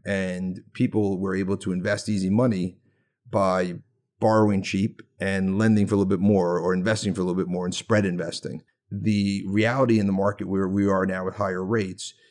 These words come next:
it's gonna really be incumbent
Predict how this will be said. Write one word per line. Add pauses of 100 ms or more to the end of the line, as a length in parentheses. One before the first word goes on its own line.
(200)
it's
gonna
really
be
incumbent